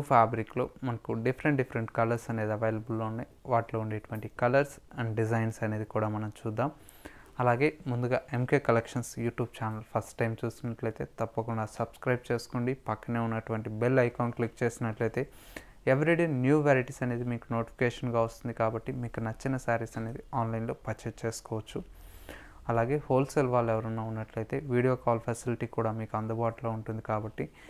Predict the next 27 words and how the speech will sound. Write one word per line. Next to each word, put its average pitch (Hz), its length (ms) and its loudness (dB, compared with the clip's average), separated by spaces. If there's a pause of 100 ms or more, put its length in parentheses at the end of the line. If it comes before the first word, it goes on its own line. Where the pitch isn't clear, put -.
(400)
మీరు 110 220 0
వీడియో 120 220 4 (100)
కాల్ 113 220 4
చేసి 113 220 -6 (100)
మీకు 113 220 -8
నచ్చిన 120 340 -4
శారీస్ 113 320 -2
అనేది 113 260 -6
మీరు 131 220 -6
పర్చేజ్ 110 400 -4
చేసుకోవచ్చు 107 500 -6
అండి. 110 140 -6 (120)
ట్రాన్స్‌పోర్ట్ 110 540 0
ఫెసిలిటీ 110 420 -4
కూడా 123 240 -2
మీకు 123 200 -4
అందుబాటులో 107 600 -4
ఉంటుంది. 117 320 -8 (560)
ఇక - 100 -18 (280)
లేట్ 113 240 0
చేయకుండా 113 340 -4 (120)
శారీస్ 110 360 -2
అనేది 107 260 -4
మనం 107 220 -4
చూద్దాం. 113 260 -4 (500)
ముందుగా 113 280 0 (160)
ఫస్ట్ - 320 0